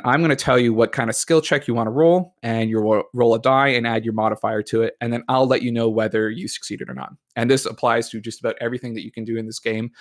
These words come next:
from skill checks to melee fighting. Now that we have perhaps a little bit better understanding of how the game is supposed to work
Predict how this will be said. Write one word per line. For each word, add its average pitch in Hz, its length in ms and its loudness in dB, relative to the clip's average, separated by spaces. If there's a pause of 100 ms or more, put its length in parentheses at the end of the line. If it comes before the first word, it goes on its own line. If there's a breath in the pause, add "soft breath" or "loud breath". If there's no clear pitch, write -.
(200 loud breath)
from 113 220 0
skill 117 260 0
checks - 400 -4
to 110 280 -4
melee 107 260 -6
fighting. - 360 -10 (960)
Now 185 200 6
that 240 100 4
we 202 220 2
have 175 440 4 (160)
perhaps 156 380 0
a 156 60 4
little 151 180 4
bit 139 160 2
better 135 240 4
understanding 127 480 0
of 113 80 -8
how 120 160 0
the 113 80 -2
game 120 220 -6
is 113 100 -8
supposed - 300 -6
to 110 80 -8
work 117 340 -2